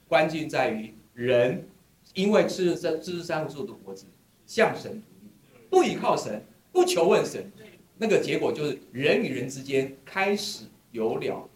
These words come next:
分裂。所以这就是不一的光景，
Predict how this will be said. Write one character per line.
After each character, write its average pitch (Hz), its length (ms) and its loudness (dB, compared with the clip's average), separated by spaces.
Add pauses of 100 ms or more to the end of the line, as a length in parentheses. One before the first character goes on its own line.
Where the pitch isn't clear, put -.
(120)
分 107 160 -4
裂。 107 140 -12 (1120)
所 214 160 4
以 175 60 10
这 190 100 4
就 160 160 2
是 151 180 -2 (200)
不 170 200 -2
一 190 160 -8
的 113 120 -12
光 - 240 -12
景， - 80 -20